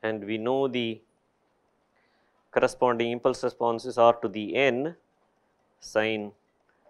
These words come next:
n plus one theta by sine theta times u of n. So, this is the impulse response and corresponding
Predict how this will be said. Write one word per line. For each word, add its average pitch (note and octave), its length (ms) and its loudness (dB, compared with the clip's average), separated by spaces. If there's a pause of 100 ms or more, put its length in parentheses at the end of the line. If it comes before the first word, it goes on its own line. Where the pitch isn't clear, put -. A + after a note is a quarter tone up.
(300)
n A2+ 220 0
plus A#2 280 0
one A2 260 -2
theta A2 420 0
by A#2+ 360 4 (1300)
sine A2 320 -4
theta G#2 320 -2
times A2 600 -6 (800)
u A2 140 2
of G2+ 140 0
n. F#2+ 240 -2 (920)
So, - 160 -2
this A#2 200 -2
is A#2 160 -10
the D3+ 260 -2 (460)
impulse C3+ 300 0
response C3+ 380 0
and A#2+ 160 -6
corresponding C3 720 0